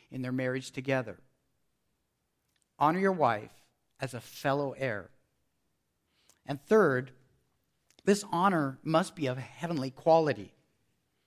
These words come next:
This is a third reality to the honor that men must give to their wives, is that the ki-, it is that, that it is the kind of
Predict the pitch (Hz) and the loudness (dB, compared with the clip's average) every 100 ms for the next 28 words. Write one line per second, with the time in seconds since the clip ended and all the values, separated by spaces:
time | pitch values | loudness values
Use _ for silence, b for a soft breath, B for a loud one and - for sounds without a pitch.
0 | _ _ _ _ _ - 180 202 185 180 | _ _ _ _ _ -4 -4 -2 0 2
1 | - 196 185 175 175 196 170 135 143 143 | 4 4 4 6 8 10 8 2 -2 0
2 | 135 139 165 170 151 139 123 147 160 170 | 2 4 6 6 2 0 -2 2 2 4
3 | 156 135 135 170 180 196 185 160 170 143 | 0 -2 -2 -2 0 0 2 4 6 6
4 | 123 120 - b b b b 147 147 151 | 4 0 -10 b b b b -6 -4 -4
5 | - - 180 170 160 143 147 151 160 151 | -8 -4 -2 0 0 0 -2 2 2 2
6 | 151 143 135 160 240 196 - - - 147 | -2 -4 -2 2 2 2 -6 -8 -4 -2
7 | 135 127 | -2 -2